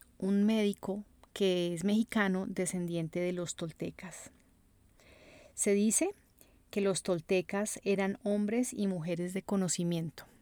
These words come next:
Y lo que hizo don Miguel Ruiz al escribir este libro fue recoger mensajes de sabiduría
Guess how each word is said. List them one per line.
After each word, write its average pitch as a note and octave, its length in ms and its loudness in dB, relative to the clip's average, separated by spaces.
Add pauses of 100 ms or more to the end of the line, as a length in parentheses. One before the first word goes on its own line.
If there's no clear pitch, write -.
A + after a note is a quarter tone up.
(840)
Y G3+ 140 0
lo F#3+ 140 4
que G3 180 2
hizo G3+ 280 2
don C4 260 8
Miguel F3 480 4 (140)
Ruiz G#3+ 340 -2
al A3 100 2
escribir E3+ 480 -4
este F3 240 -4
libro A#3 400 2
fue G3 300 0
recoger G#3+ 720 -2 (1400)
mensajes A3+ 1120 4
de G#3+ 100 2
sabiduría G3 960 0